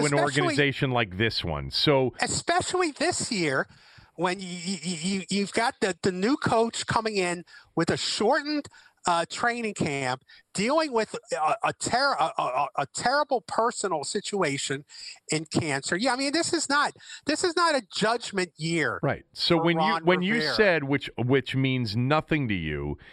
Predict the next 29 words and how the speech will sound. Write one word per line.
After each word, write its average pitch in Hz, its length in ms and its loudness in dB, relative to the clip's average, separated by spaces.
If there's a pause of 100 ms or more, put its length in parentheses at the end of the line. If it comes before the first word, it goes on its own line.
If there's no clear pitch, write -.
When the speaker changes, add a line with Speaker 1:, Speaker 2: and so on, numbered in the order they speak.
(200)
Speaker 1:
it 147 240 0
does 185 320 4
mean 151 220 2
something 107 520 -2
to 120 60 2
me, 135 460 0
and 101 240 0
that's 104 240 0
where 101 140 2
I - 20 0
was 98 160 -2
going. 101 380 0
The 78 60 -2
last 101 380 0
five 165 300 0
games 104 360 -2
have 95 100 -4
shown 98 320 0
that, 92 220 -2
A, 98 520 0 (420)
his 147 240 2
team 156 360 0
hasn't 123 580 0
bailed 110 340 2
on 90 180 0
him 85 460 -2
or 95 200 2
his 87 180 -2
staff. 78 720 -4